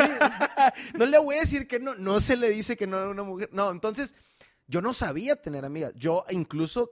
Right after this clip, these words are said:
Speaker 2: casi podía, eh, a-, eh, gritar a los cuatro vientos, "No existe la amistad entre hombre y mujer, y no existe, y no existe". Casi era de esos, o sea. Entonces, eh, debo confesarte que mi esposa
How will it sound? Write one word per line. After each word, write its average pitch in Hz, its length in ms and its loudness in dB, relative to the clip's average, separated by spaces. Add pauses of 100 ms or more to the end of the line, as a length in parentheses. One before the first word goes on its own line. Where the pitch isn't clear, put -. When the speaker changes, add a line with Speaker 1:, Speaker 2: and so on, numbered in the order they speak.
Speaker 2:
casi 214 360 -6
podía, 175 540 -6 (300)
eh, - 220 -8
a-, 117 320 -10
eh, 135 560 -4
gritar 139 420 -8
a 175 40 -6
los 190 120 -10
cuatro 185 220 -6
vientos, 196 280 -4
"No 254 80 -8
existe 247 380 -8
la 226 100 -14
amistad 220 400 -10
entre 190 280 -6
hombre 196 240 -6
y 185 40 -4
mujer, 190 380 -10
y 190 60 -12
no 202 80 -8
existe, 202 340 -10
y 170 40 -2
no 185 60 -6
existe". - 360 -10 (140)
Casi 151 300 -4
era 269 120 0
de 220 140 -2
esos, - 260 -8
o 147 100 -10
sea. 147 220 -4 (400)
Entonces, 175 580 -6 (360)
eh, 170 500 -6 (240)
debo 226 320 -4
confesarte 180 720 -4
que 165 280 -10
mi 151 340 -6
esposa 135 600 -8